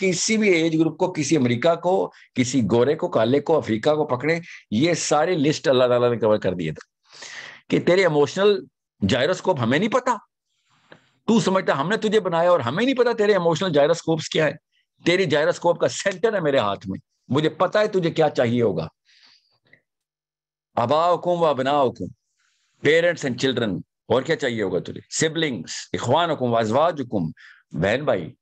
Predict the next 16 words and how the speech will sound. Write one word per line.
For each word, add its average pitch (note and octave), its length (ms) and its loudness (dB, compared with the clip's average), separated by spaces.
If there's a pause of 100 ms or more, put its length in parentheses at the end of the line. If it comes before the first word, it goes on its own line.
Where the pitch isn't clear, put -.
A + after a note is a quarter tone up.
(120)
बीवियां, A#2+ 360 2 (560)
शौहर, F3 340 2 (580)
ठीक A2+ 180 -2
है, F3 80 2 (300)
एक्सटेंडेड G#3 580 -2
फैमिली, D#3 360 0
अशीरातुकुम, D#3+ 800 0 (120)
तो E3+ 220 2
सब G3 220 -2
कुछ B3+ 300 -2
ही, B2 80 -2 (1080)
तिजारतुन E3+ 680 0
तखशूना G3+ 600 0 (160)
कसादहा D3+ 640 0
व A2 260 0
मसाकिना, E3+ 600 -2